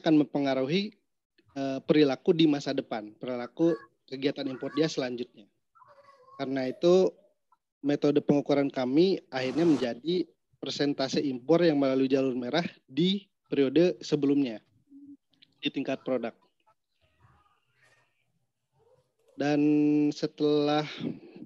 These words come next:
eh, melakukan empirical strategy, maka model empiris kami adalah sebagai berikut. Di mana trade gap sebagai fungsi dari tarif,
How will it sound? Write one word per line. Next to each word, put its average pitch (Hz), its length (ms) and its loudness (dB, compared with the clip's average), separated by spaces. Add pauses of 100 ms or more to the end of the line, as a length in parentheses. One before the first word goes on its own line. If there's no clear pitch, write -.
(120)
eh, 131 400 -4
melakukan 139 800 -2 (480)
empirical 139 480 -6
strategy, 135 480 -2
maka 147 400 0
model 139 400 0
empiris 143 480 -2
kami 170 480 0 (320)
adalah 135 280 -2
sebagai 120 440 -8
berikut. - 160 -20 (800)
Di 143 80 2
mana 143 240 4
trade 143 320 0
gap 147 240 2
sebagai 135 400 0
fungsi 143 320 -2
dari 131 240 -4
tarif, 131 560 -4